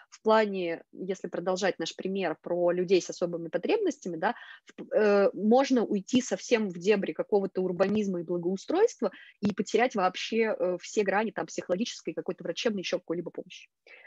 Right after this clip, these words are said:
может быть, какой-то социальной помощи. Вот. Нужно следить, чтобы у вас каждый из вот этих компонентов, из вот этих составляющих, чтобы он был примерно одинаково представлен, одинаковым количеством, э, вопросов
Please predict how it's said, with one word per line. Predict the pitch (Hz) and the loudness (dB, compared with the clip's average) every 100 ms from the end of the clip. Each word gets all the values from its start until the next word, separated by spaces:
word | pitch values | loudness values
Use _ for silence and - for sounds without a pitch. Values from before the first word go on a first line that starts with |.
| _ | _
может | 165 | -12
быть, | 165 | -10
какой-то | - - | -12 -14
социальной | - - 156 156 165 | -16 -20 -18 -18 -14
помощи. | - - - - _ - - - - - - | -14 -14 -16 -20 _ -20 -20 -20 -20 -20 -12
Вот. | - 226 190 - | 0 4 4 4
Нужно | 226 330 311 | 6 6 6
следить, | 254 247 247 254 247 - | 2 4 4 6 2 0
чтобы | - - 220 220 | -8 -4 0 2
у | 226 | 2
вас | 240 233 - | 2 2 0
каждый | - 254 247 214 208 | 0 2 2 0 -4
из | - 202 | -4 -6
вот | 202 | -2
этих | 254 - - | -2 -2 -6
компонентов, | 220 202 208 208 285 440 285 - | -8 -4 -4 0 0 0 -2 -2
из | 208 | -6
вот | 190 | 0
этих | 226 214 - | -2 -2 -8
составляющих, | 196 - 202 226 220 185 - 151 - | -8 -6 -2 0 2 0 -2 -6 -6
чтобы | - 180 202 196 196 - _ _ _ _ - - | -8 -4 2 2 0 -6 _ _ _ _ -14 -2
он | 277 294 | 2 4
был | 240 269 | 4 4
примерно | 214 214 202 247 294 269 202 | 2 2 4 4 4 2 0
одинаково | 214 190 208 262 - 190 | 0 0 0 0 -2 -6
представлен, | 180 185 - 220 233 226 202 180 - | -4 -6 -2 4 4 4 -2 -4 -6
одинаковым | - 190 220 247 226 | -4 -2 0 0 -4
количеством, | 185 190 226 - - 202 196 - | -2 -2 -2 -4 -2 -2 -2 -2
э, | 180 180 175 170 170 | -2 0 2 0 0
вопросов | 180 190 - 202 254 - | 0 0 2 2 2 2